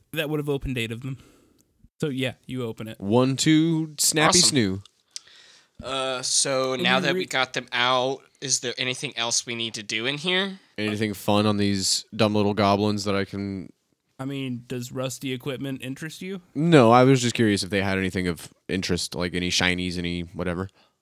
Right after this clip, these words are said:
Speaker 1: Go ahead and roll me an investigation.
Speaker 2: Uh, fifteen.
Speaker 1: They have
Speaker 3: Do you have a
Speaker 1: five
Speaker 3: plus on
Speaker 1: shinies
Speaker 3: investigation?
Speaker 1: on them each, but these coins aren't the same that the rest of the world uses. These are,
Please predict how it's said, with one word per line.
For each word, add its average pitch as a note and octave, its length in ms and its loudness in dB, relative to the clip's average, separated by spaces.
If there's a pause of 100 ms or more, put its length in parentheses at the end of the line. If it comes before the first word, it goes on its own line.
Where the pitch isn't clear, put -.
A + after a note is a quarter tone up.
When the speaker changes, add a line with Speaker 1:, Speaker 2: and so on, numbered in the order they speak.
(220)
Speaker 1:
Go F4+ 120 -8
ahead G4 80 -4
and D4+ 80 -2
roll A#3 80 0
me G3+ 100 0
an D3 60 0
investigation. B2 640 -6 (2750)
Speaker 2:
Uh, F2 500 -6
fifteen. - 540 -6 (1200)
Speaker 1:
They A#3 200 -2
have B3 580 -4 (760)
Speaker 3:
Do C3 80 -8
you - 0 -
have A#2+ 80 -8
a - 20 -12
Speaker 1:
five G3 100 0 (120)
Speaker 3:
plus E3 120 -2
on - 60 -4
Speaker 1:
shinies E3+ 140 0
Speaker 3:
investigation? D#3 300 2
Speaker 1:
on D3+ 120 6
them C#3 160 6
each, - 500 -2
but E3+ 320 -8 (640)
these B3 240 -4
coins F3 920 -4 (420)
aren't F3 280 -4
the C#3+ 100 -8
same C#3 500 -2
that B2 180 -8
the C3+ 80 -8
rest C3 340 -6
of B2+ 120 -10
the B2+ 80 -8
world A2+ 320 -8
uses. A2 480 -12
These E3 280 -4
are, B2 300 -4